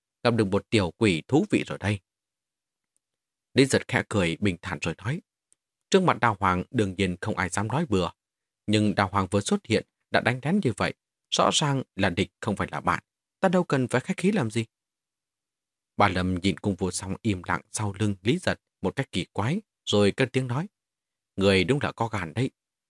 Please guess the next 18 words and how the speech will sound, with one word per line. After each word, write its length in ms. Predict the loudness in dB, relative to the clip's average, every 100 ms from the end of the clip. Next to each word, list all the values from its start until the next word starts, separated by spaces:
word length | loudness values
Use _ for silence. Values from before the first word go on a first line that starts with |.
| _ 2
Có 100 | 4
điều 360 | 4 4 2 0
nhóm 200 | -2 0
các 160 | -2 0
người 120 | -2
xuất 200 | -2 -2
hiện 120 | -2
ở 140 | -4 -4
đây 300 | -2 -2 -2
cũng 160 | -2
thật 140 | -2 -4
là 140 | -4 -4
lạ. 200 | -6 -8 _ _ _ _ _
Nhưng 120 | -2
kỳ 180 | 2 2
lạ 160 | 2 0
hơn 220 | -2 -2
nữa 200 | -2 -4